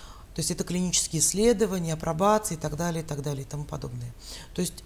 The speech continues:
препарат, который не проверен, причём не проверен в очень жёстких условиях, на рынок не выйдет. Во-вторых, э, многие вакцинные препараты,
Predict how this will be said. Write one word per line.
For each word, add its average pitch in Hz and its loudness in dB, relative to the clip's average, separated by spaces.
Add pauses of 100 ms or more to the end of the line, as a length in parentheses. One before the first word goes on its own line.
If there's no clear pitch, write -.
препарат, 196 4
который 175 -2
не 180 2
проверен, 202 4 (600)
причём 175 0
не 175 2
проверен 180 2
в 165 -2
очень 165 0
жёстких 160 -4
условиях, 202 -2
на 156 2
рынок 165 -4
не 156 -4
выйдет. 135 -4 (1200)
Во-вторых, 190 2
э, 175 2
многие 185 2
вакцинные 180 -2
препараты, 202 0